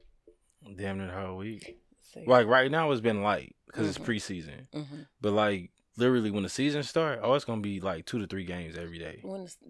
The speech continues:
Speaker 2: when does the season start?
Speaker 1: You know what? That's a good question.
Speaker 2: 'Cause I don't keep
Speaker 1: Preseason,
Speaker 2: up with
Speaker 1: preseason is usually, like, the first couple weeks.
Speaker 2: Mm-hmm.
Speaker 1: So I say probably by, like,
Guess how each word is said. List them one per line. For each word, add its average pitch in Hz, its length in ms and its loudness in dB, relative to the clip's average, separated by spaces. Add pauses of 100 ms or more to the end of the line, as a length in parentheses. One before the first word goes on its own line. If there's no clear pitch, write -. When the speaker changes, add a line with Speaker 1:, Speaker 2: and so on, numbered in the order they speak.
(340)
Speaker 2:
when 208 220 -8
does 180 180 -14
the - 60 -20
season 185 280 -14
start? - 220 -14 (1000)
Speaker 1:
You 107 60 -12
know 110 160 -2
what? 110 120 -2
That's 117 200 -2
a 113 40 -6
good 101 180 -6
question. 98 420 -6
Speaker 2:
'Cause 196 140 -12
I 277 160 -10
don't 185 140 -14
keep - 140 -16
Speaker 1:
Preseason, 131 460 0
Speaker 2:
up 110 60 -4
with - 100 -18
Speaker 1:
preseason 160 420 0
is 95 60 -4
usually, 123 400 -2
like, 104 240 -4
the 107 60 -8
first 113 280 -2
couple 110 280 -4
weeks. 131 340 -4
Speaker 2:
Mm-hmm. 160 240 -10 (400)
Speaker 1:
So - 160 0
I 117 140 6
say 117 400 -2
probably 117 340 -2
by, 107 220 0
like, 95 520 -4